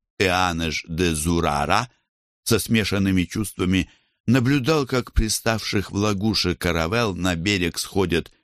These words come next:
двести тридцать пять африканских невольников, мужчин, женщин и детей, которых затем жестоко разлучали,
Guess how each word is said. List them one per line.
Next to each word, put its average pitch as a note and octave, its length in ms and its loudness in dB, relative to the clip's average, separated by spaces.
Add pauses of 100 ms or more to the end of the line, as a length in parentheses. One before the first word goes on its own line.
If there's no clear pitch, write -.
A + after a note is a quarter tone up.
(160)
двести G2+ 540 2
тридцать G#2 520 -4
пять F2+ 300 -2
африканских D#2+ 840 -4
невольников, D#2 840 0 (520)
мужчин, G#2 680 2
женщин E2 560 -2
и E2 80 4
детей, D#2+ 640 -2 (240)
которых G#2+ 480 0
затем G2 400 0
жестоко F2+ 580 -2
разлучали, D#2+ 840 0